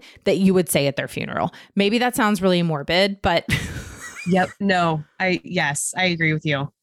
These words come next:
Speaker 1: Yeah. Okay. Anyway, sorry. Total tangent, Lizbel Young.
Speaker 2: Tangents are fabulous.
Speaker 1: <laughs>
Speaker 2: I,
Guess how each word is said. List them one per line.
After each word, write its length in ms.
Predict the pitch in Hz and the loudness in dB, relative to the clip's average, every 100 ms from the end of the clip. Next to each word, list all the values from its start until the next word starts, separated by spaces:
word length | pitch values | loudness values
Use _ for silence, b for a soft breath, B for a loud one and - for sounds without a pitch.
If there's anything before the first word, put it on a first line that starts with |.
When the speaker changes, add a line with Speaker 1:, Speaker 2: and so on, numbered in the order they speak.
| _ | _
Speaker 1:
Yeah. 220 | 208 175 - - | 0 2 -2 -2
Okay. 300 | 208 190 143 - _ | 0 0 -2 -10 _
Anyway, 360 | 226 196 143 - B B | 2 2 2 -4 B B
sorry. 520 | - 311 320 247 233 - _ _ - | -4 2 4 2 -2 -8 _ _ -8
Total 440 | - 254 294 311 | -2 2 4 2
tangent, 640 | - 330 277 247 214 190 - | 2 0 2 2 2 0 -2
Lizbel 400 | 202 185 185 180 | 0 0 2 2
Young. 180 | 175 165 | 4 2
Speaker 2:
Tangents 320 | 269 330 392 330 | 4 4 2 0
are 240 | 240 170 - | -2 -2 -6
fabulous. 800 | - - 180 226 254 175 151 165 | -20 -6 -2 0 2 2 2 0
Speaker 1:
<laughs> 40 | 262 | 0
Speaker 2:
I, 280 | 220 240 | 0 0